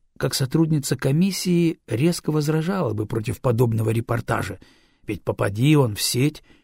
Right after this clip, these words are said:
количество посвященных возрастет с четырех человек до бесконечности. Но сейчас ей показалось, что ее возлюбленный все делает правильно. Не зная почему, она поняла,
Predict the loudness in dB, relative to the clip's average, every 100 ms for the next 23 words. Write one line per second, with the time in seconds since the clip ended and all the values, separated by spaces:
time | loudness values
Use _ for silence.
0 | _ -8 -4 -2 -4 -2 -2 -2 -2 -2
1 | -2 0 2 2 2 0 0 0 -2 0
2 | 0 0 -4 -4 -2 2 2 0 0 0
3 | 2 -2 -6 -20 _ _ 0 2 4 2
4 | 0 0 0 -2 -6 -8 -14 -16 _ _
5 | _ _ _ -2 0 0 0 0 0 -6
6 | -16 _ _ _ _ 0 2 2 2 2
7 | 4 2 4 2 0 -2 0 2 2 2
8 | 0 2 2 2 2 2 0 -4 _ -12
9 | 0 0 2 2 2 0 -4 -4 -4 -4
10 | -8 -16 -20 _ _ -20 -6 -2 2 4
11 | 4 2 -2 2 4 4 4 2 0 2
12 | 2 0